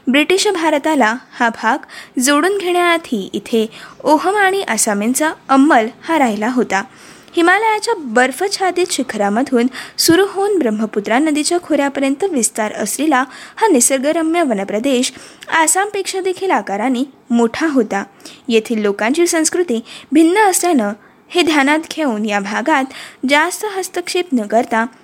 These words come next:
त्याला स्वायत्तता देण्याचं धोरण हे ब्रिटिशांनी देखील अवलंबलं होतं, पण या भागाचा विकास करणं मात्र टाळलं होतं. त्यात भारतातील स्वातंत्र्य चळवळीला लोण इथे पसरू नये यासाठी देखील ब्रिटिश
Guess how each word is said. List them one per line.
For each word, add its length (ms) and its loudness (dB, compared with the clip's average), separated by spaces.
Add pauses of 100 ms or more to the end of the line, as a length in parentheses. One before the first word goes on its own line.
(140)
त्याला 200 4
स्वायत्तता 680 0 (320)
देण्याचं 560 2
धोरण 380 2
हे 180 -4
ब्रिटिशांनी 540 -2
देखील 420 0 (300)
अवलंबलं 440 2
होतं, 340 0 (440)
पण 100 2
या 100 2
भागाचा 420 0
विकास 380 0
करणं 340 2 (220)
मात्र 340 0
टाळलं 340 -4
होतं. 320 -2 (360)
त्यात 220 2
भारतातील 600 -2 (300)
स्वातंत्र्य 600 0
चळवळीला 600 -2 (260)
लोण 360 2 (300)
इथे 160 2
पसरू 340 2
नये 280 2
यासाठी 400 -2
देखील 400 0 (300)
ब्रिटिश 560 2